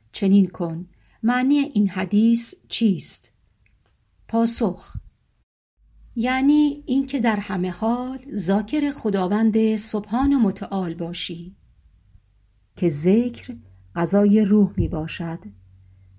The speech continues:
دیگر اینکه از غذای بدن تا آن مقدار که نیاز دارد بکاهی، یعنی خوردن برای قوت گرفتن باشد، نه از روی شهوت.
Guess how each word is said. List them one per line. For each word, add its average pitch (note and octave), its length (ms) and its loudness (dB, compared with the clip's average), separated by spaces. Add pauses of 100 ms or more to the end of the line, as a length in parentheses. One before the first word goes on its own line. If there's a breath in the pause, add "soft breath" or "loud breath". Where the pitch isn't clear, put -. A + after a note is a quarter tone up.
(140)
دیگر G#3+ 480 0
اینکه A3+ 720 -2
از F3+ 320 -8
غذای A3 420 2
بدن F#3+ 580 2 (440 soft breath)
تا G3+ 140 0
آن A3 400 4
مقدار E3+ 420 -6
که - 160 -4
نیاز F#3 480 2
دارد B3 480 0 (340 soft breath)
بکاهی، F3 640 -2 (960)
یعنی B3+ 600 4
خوردن A#3 760 -2
برای A#3+ 500 -2
قوت F#3+ 520 -6
گرفتن G3+ 560 -2
باشد، F#3+ 520 -6 (380 soft breath)
نه C#4 240 4
از G3 180 -2
روی F3 260 -2
شهوت. F3+ 760 -10